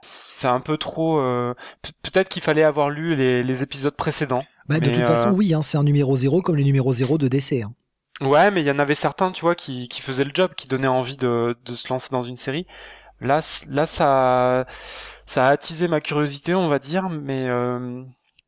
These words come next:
Speaker 1: mais bon, voilà. Mais en tout cas, il y a, bon, il y a pas mal d'humour dans les, dans les dialogues, et la partie graphique est correcte. Voilà, j'en, j'en attendais, euh, peut-être un peu plus.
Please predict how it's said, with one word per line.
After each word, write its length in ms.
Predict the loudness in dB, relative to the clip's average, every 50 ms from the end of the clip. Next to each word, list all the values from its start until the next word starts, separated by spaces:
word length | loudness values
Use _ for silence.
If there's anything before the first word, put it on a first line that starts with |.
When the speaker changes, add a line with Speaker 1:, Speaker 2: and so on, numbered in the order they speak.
| _ -6
Speaker 1:
mais 80 | -6
bon, 180 | -4 -4 -6 -6 _ _ _ _ _ _
voilà. 280 | -2 0 0 0 0 -2
Mais 80 | -2 -4
en 60 | -4
tout 100 | -2 0
cas, 100 | 0 2
il 60 | 4
y 40 | 4
a, 260 | 6 6 6 6 4
bon, 120 | 2 0 -2
il 40 | -2
y 40 |
a 60 | -2 0
pas 80 | 0
mal 160 | 0 0 0
d'humour 360 | -2 -4 -6 -4 -2 -2 -2 -2
dans 120 | -2 -2
les, 300 | -2 -2 -2 -2 -4 -6
dans 120 | -4 -4
les 80 | -4 -2
dialogues, 320 | 0 0 0 2 0 0 -2 -8 -20 -20 -20 -20 -20 -20 _ _ -4
et 60 | -2
la 80 | -2 0
partie 240 | 0 -2 -4 -2
graphique 380 | 0 0 0 -2 -2 -6 -4 -2
est 80 | -2 -2
correcte. 380 | 0 0 0 0 -2 -4 -18 -20 -18 -18 -18 -18 -20 -20 -20 _ _ _ _ _ -4
Voilà, 200 | -2 0 0 0
j'en, 240 | 0 0 0 0 -2
j'en 160 | 0 0 0
attendais, 440 | 0 0 0 -2 0 2 2 4 4
euh, 160 | 4 2 0
peut-être 240 | -2 -2 -4 -2 -2
un 80 | -2 -2
peu 140 | -4 -8
plus. 400 | -12 -12 -16 -14 -14 -14 -14 -16